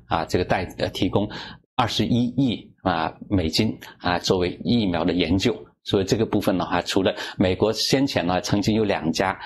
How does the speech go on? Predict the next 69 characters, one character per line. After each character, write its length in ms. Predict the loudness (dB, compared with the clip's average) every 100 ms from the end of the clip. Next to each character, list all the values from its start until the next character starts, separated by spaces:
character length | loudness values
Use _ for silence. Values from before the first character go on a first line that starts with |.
| -8
啊， 240 | -2 0 2
药 160 | 2
厂 260 | 0 -2 -4 -2
得 160 | 0
到 180 | 2 2
了 140 | 2 0
联 180 | 0 0
邦 140 | 0
政 180 | 0 0
府 200 | -2 -4
的， 180 | -2 -4 -6 -12 -4
啊， 160 | -2
贷 180 | 0 -2
款 160 | 0 -2
资 180 | 0 0
助， 240 | 0 -2 -10 -10
啊， 160 | -4 0
这 160 | 0
次 160 | 0 -2
的 60 | -2
话 100 | -2
是 180 | 0 -2
法 240 | -2 -4
国 300 | 0 0 0 -4 _
一 120 | -2
家 160 | 0 0
公 180 | 0 0
司 220 | 0 0
得 160 | 0
到 180 | 2 0
这 140 | 0 0
个 260 | 0 0
贷 180 | -2 -4
款， 180 | -4 -6 -8 -4
希 200 | 0 2
望 180 | 2 0
能 180 | 0
够 220 | 2 0 -2 -8 -2
神 280 | 0 2 2
速 240 | 2 0
地 160 | -2 -6 _ _ -4
找 220 | -2 0
出 320 | 0 0 0 -8 -12 0
疫-， 260 | 0 0 -2 0
疫 180 | 2
苗 220 | 2 2 2
来， 220 | -2 -4 -14 -4
啊， 320 | -2 -2 0
能 220 | 0 2
够 140 | 2 2
让， 200 | 0 -4 -8
啊， 240 | -4 -2
民 240 | 0 2 2
众 180 | 0 0
早 200 | 0 0
点， 220 | 0 -4 -6 -14 -6
啊， 100 | -4
得 180 | 0 0
到 120 | 0
疫 180 | 0 0
苗。 240 | 0 -2
所 160 | -2 0
以 40 |
这 100 | 2 0
个 60 |
部 120 | 0
分 160 | 0 0
的 40 | 0
话， 180 | -2